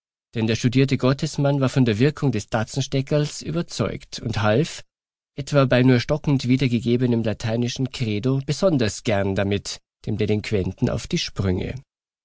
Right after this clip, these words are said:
Ihm war jene pädagogisch so wertvolle Maxime eines alten Griechen,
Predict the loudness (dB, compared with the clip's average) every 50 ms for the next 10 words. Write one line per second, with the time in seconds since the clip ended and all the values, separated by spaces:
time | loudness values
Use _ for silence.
0 | _ -4 -2 2 4 4 4 4 6 6 6 6 4 4 2 4 4 4 4 4
1 | 4 4 2 0 0 0 0 2 2 2 2 2 0 0 0 2 2 2 2 0
2 | -2 -4 -6 -4 0 2 4 4 4 2 2 0 0 -2 -2 -2 -2 -2 -2 -2
3 | -4 -4 -4 -2 0 0 0 0 0 0 0 0 0